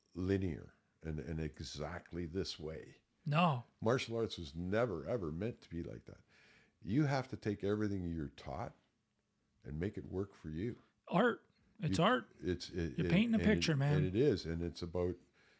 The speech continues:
Speaker 1: being able to grab the ground and being able to focus your energy, and to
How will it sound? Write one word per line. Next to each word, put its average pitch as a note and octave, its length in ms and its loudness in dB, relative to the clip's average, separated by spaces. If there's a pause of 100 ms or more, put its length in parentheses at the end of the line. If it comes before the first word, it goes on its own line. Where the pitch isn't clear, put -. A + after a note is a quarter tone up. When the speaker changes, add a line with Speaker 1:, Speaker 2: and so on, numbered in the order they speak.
(380)
Speaker 1:
being G2 220 2
able G2+ 200 2
to F2 60 0
grab E2+ 500 0
the D2+ 80 -8
ground E2+ 760 -4
and C#2+ 300 -8 (220)
being F#2 180 -6
able D#2 200 -4
to C2+ 80 -8
focus - 600 -6
your D2 180 -2
energy, D#2+ 500 -4
and C#2 220 -12 (760)
to D#2 580 -6